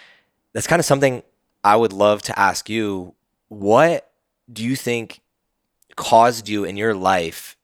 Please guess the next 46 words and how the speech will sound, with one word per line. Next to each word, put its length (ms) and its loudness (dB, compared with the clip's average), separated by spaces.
to 600 -6
be 80 -8
eating 280 0
the 80 2
dairy 500 -4
and 480 -4
having 320 2
the 60 -6
three 160 -4
cups 240 -2
of 60 -6
coffee? 300 -4
What 260 2
allowed 420 0
you 140 -8
to 180 -10
get 220 -4
to 120 -10
that 220 -4
point? 480 -8
Because 680 -2
it's 140 -4
something 280 0
that 200 2
I 160 6
look 220 -2
back 260 0
on 460 -6
is 520 -8
if 140 -2
I 120 4
can 260 -6
learn 320 -2
more 180 -4
about 220 0
myself 400 -4
and 80 -8
how 160 0
I 80 0
got 220 -4
to 100 -8
that 140 -6
point, 300 -8
I 120 0
can 160 -10
prevent 500 -4